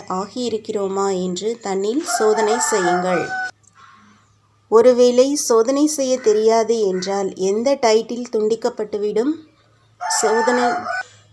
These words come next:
சோதனை செய்ய விரும்புகிறோம் என்று அநேகர் கூறுகிறார்கள். ஆனால் தள்ளிவிட்டால்தான் வண்டி ஓடுகிறது. தன்னுடைய இயற்கையான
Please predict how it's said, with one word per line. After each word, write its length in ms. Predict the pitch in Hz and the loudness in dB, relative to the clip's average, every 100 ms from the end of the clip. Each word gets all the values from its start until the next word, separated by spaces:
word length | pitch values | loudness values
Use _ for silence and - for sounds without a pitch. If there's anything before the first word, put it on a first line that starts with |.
| - | -6
சோதனை 640 | - 247 247 254 269 285 277 | 0 6 6 6 2 0 -4
செய்ய 280 | - 214 226 | 2 2 4
விரும்புகிறோம் 720 | 214 208 214 214 208 202 208 - | 2 2 2 -2 -2 -2 -2 -2
என்று 340 | 190 190 190 226 - | -2 -2 -2 -4 -4
அநேகர் 580 | 196 208 233 254 254 - | -4 0 0 -2 -6 -2
கூறுகிறார்கள். 840 | 214 196 196 185 175 180 185 208 - - - - - - | -2 -2 -6 -6 -8 -8 -6 -6 -6 -14 -20 -20 -18 -2
ஆனால் 400 | 226 240 247 254 - | 2 4 4 2 0
தள்ளிவிட்டால்தான் 1000 | 208 208 262 285 262 247 226 220 226 226 | -4 -2 -2 -2 0 2 2 0 -2 -4
வண்டி 300 | 196 190 233 | -4 -2 -2
ஓடுகிறது. 680 | 208 185 190 190 180 165 170 - - _ - - _ _ - - | 0 -2 -4 -6 -8 -4 -4 -6 -14 _ -20 -20 _ _ -20 -2
தன்னுடைய 500 | 214 254 302 302 294 294 | 0 2 2 2 2 2
இயற்கையான 600 | 214 233 240 254 247 | 6 4 4 4 4